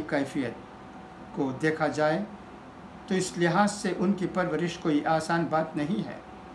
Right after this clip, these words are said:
लेकिन अल्लाह ताला ने माँ बाप के दिल में उनके लिए मोहब्बत का अता ख़जाना रख दिया है। वो खूबसूरत हो या बदसूरत, खुश अखलाक हो या बद अखलाक,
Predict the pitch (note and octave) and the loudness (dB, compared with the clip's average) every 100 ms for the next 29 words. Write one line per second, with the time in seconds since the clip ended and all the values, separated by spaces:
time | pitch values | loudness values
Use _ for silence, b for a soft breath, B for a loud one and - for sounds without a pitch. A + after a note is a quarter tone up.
0 | - - - D3+ D3+ C#3 C#3 C#3 C3+ C3 | -16 -12 -2 0 2 2 2 2 0 0
1 | C#3+ C#3 B2+ C3 A#2+ B2+ B2 C3 - - | 0 2 0 -2 -2 -2 2 0 -2 -10
2 | - - - - - - - - - - | -16 -16 -16 -16 -18 -16 -16 -16 -16 -14
3 | - D3+ C#3 - - - - - B2+ F#3+ | -2 2 2 0 -12 -16 -16 -8 2 4
4 | F3+ B2 A2+ - - - - - G3 G#3+ | 4 0 -4 -12 -16 -18 -8 2 4 4
5 | F#3 E3 E3 E3 D#3+ D3+ F3 - E3+ E3 | 4 4 4 2 0 0 0 2 2 2
6 | E3+ F3 F#3 E3+ - D#3+ D#3 C#3+ C3+ B2+ | 2 6 6 4 0 -2 2 2 2 -2
7 | - - B2+ - - - - - - - | -6 -8 -8 -8 -12 -16 -16 -16 -16 -16
8 | - - E3+ - A3 G#3+ - G3 G#3+ - | -6 0 2 4 4 4 2 4 4 2
9 | F#3+ F3 - F3+ D#3+ - - E3 A2+ - | -2 -2 -4 0 2 2 0 -2 -4 -6
10 | - - - - - - - - - - | -12 -16 -16 -16 -16 -16 -16 -16 -16 -14
11 | - A3+ - G3+ - F3+ F#3+ - F#3+ F3+ | -2 0 2 0 2 4 4 4 -2 -2
12 | E3+ - - - - - - - - - | -2 -8 -14 -16 -16 -16 -16 -16 -16 -12
13 | - D#3+ D3 C3 - - D3+ F#3 D#3+ C#3+ | 0 4 4 2 -4 -10 2 2 2 -2
14 | C#3 G#2+ - | -4 -6 -6